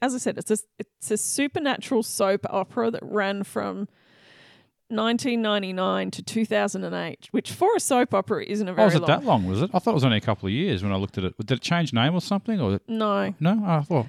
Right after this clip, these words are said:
Speaker 1: But
Speaker 2: I must have
Speaker 1: for
Speaker 2: read it
Speaker 1: a,
Speaker 2: wrong.
Speaker 1: but for a soap opera, that, that's not a very long time.
Speaker 2: No, <laughs> I guess it's not, no.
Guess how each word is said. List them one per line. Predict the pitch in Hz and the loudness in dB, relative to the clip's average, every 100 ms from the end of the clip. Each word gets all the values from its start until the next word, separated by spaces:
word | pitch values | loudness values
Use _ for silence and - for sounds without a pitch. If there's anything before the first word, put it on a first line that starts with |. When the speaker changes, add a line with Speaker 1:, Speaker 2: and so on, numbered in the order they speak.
| - | 0
Speaker 1:
But | 240 | 0
Speaker 2:
I | 123 | 2
must | 175 | 2
have | |
Speaker 1:
for | 254 | 4
Speaker 2:
read | 247 | 4
it | |
Speaker 1:
a, | 98 | 4
Speaker 2:
wrong. | |
Speaker 1:
but | 226 - | 2 0
for | 233 233 | 0 0
a | 226 | 0
soap | - 196 - | 0 0 0
opera, | 202 - 254 262 | -2 0 -2 -2
that, | 202 - | -4 -4
that's | 302 - 392 | -4 -4 -4
not | 359 | -4
a | 233 | 0
very | 202 185 | 0 0
long | 185 - | -2 -6
time. | - 185 - - - - | -8 -8 -8 -14 -20 -2
Speaker 2:
No, | 123 82 78 | 0 0 0
<laughs> | - | 2
I | 120 | 4
guess | 131 123 | 4 2
it's | 120 - | 0 2
not, | 135 131 113 | 4 4 4
no. | 123 120 | 4 6